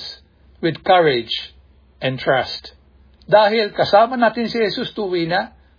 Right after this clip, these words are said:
harapin natin ang mga pagsubok ng may tapang at tiwala. Because Jesus is always with us,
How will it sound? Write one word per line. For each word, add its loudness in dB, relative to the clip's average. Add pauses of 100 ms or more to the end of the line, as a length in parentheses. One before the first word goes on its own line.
(400)
harapin 2
natin 2
ang -6
mga -4
pagsubok -8 (640)
ng -6
may -4
tapang 0 (400)
at -2
tiwala. -4 (480)
Because -10
Jesus 0
is -8
always -2
with -2
us, 2